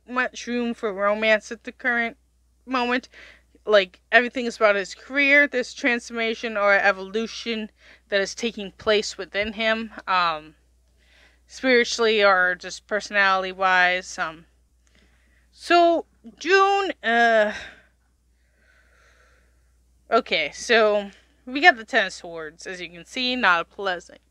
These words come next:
card. Um, and so,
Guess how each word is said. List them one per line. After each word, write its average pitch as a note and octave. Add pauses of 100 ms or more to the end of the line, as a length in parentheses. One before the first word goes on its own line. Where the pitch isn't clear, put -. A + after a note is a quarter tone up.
card. D4+ (920)
Um, G#3+ (2250)
and A#3+ (2250)
so, F4+